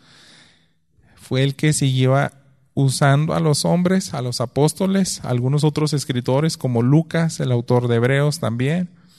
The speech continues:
para cerrar el canon,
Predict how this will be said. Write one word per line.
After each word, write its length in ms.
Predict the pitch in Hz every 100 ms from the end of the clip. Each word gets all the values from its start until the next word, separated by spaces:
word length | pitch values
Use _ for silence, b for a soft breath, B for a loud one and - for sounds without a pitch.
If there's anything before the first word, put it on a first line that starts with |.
| B B B B B B _ _ - -
para 640 | 120 123 120 123 123 117 -
cerrar 500 | - 120 113 113 120
el 200 | 127 127
canon, 580 | - 117 123 123 123